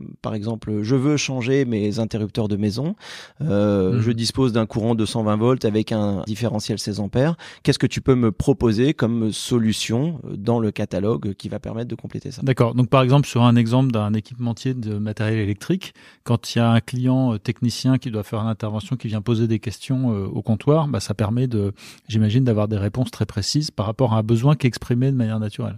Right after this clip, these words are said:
Speaker 1: Ouais, exactement. Les, les autres, les autres sujets sont l'interrogation de la base documentaire. Donc, on a même un sujet en propre, euh, dans notre société de conseil. On a un, une grosse base documentaire parce qu'on a vingt-quatre ans d'existence.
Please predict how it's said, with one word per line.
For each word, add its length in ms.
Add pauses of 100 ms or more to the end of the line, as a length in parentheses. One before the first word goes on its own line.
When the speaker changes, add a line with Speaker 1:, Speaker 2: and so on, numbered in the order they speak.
(140)
Speaker 1:
Ouais, 240
exactement. 560
Les, 240
les 240
autres, 300
les 400
autres 400
sujets 460
sont 240
l'interrogation 600
de 60
la 80
base 220
documentaire. 680
Donc, 200
on 100
a 60
même 160
un 60
sujet 240
en 120
propre, 340
euh, 180 (340)
dans 80
notre 140
société 360
de 40
conseil. 380
On 120
a 40
un, 260 (460)
une 60
grosse 200
base 140
documentaire 540
parce 160
qu'on 120
a 180
vingt-quatre 1040
ans 60
d'existence. 640